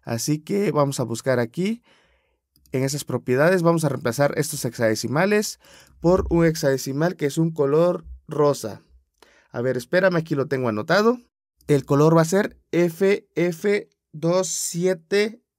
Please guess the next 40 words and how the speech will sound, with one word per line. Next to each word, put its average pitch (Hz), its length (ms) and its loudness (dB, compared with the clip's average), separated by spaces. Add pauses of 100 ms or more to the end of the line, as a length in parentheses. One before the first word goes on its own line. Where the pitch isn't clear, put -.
(120)
siete 185 800 -4 (100)
cero. 143 440 0 (840)
F 180 560 -2
F 185 300 0
dos 175 240 -2
siete 175 520 -4
siete 175 460 -4
cero. 120 380 -2 (220)
Aquí 131 240 -8
me 131 80 -4
equivoqué, 123 440 -2
pero 135 240 2
es 160 220 0
F 165 380 4
F 190 260 2
dos 170 280 4
siete 165 340 2
siete 151 280 -4
cero, 214 340 0 (400)
que - 80 -6
es 135 80 -4
este 143 220 -4
color 123 280 2
rosa. 190 440 0 (320)
Perfecto, 190 440 0
lo 156 100 4
voy 151 140 2
a 151 60 0
copiar 170 420 0
y 156 120 -4
se 151 100 -2
lo 131 120 2
voy 151 140 4
a 170 100 2
pegar 165 360 0 (480)
en 147 140 2
los 151 140 0
otros 160 300 0
hexadecimales 117 640 -2
también, 190 420 0